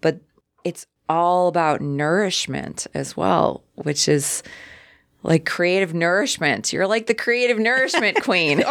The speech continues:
Speaker 2: All right.
Speaker 1: <laughs>
Speaker 2: Thank
Speaker 1: Oh my
Speaker 2: you. Thank
Speaker 1: gosh.
Speaker 2: you.
Speaker 1: Um, that's just silly right now 'cause
Speaker 2: Yeah.
Speaker 1: I'm overwhelmed, I feel
Speaker 2: Yes,
Speaker 1: like, a
Speaker 2: yes,
Speaker 1: little
Speaker 2: yes,
Speaker 1: bit.
Speaker 2: yes.
Speaker 1: Um,
Speaker 2: And Fela and her husband always came to our, our house at Christmas time.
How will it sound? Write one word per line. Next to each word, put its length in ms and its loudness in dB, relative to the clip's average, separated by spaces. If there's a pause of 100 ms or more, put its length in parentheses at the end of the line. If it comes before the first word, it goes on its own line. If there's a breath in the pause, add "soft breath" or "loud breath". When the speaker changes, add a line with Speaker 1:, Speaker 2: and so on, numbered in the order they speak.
Speaker 2:
All 140 0
right. 300 0
Speaker 1:
<laughs> 0 -
Speaker 2:
Thank 280 -2
Speaker 1:
Oh 40 -2
my 60 2
Speaker 2:
you. 100 2
Thank 20 -6
Speaker 1:
gosh. 400 0
Speaker 2:
you. 160 0 (720 loud breath)
Speaker 1:
Um, 360 2
that's 320 -2
just 200 -2
silly 280 2
right 180 0
now 200 2
'cause 220 -4
Speaker 2:
Yeah. 80 2
Speaker 1:
I'm 160 -4 (120)
overwhelmed, 540 2
I 80 0
feel 40 -2
Speaker 2:
Yes, 120 2
Speaker 1:
like, 300 0
a 60 0
Speaker 2:
yes, 60 0
Speaker 1:
little 200 -2
Speaker 2:
yes, 80 0
Speaker 1:
bit. 220 -2
Speaker 2:
yes. 120 -14 (260)
Speaker 1:
Um, 480 0
Speaker 2:
And 140 0
Fela 340 2
and 140 2
her 80 4
husband 380 0
always 260 2
came 260 -4
to 120 -2
our, 400 2
our 200 4
house 280 0
at 100 -2
Christmas 440 -2
time. 340 0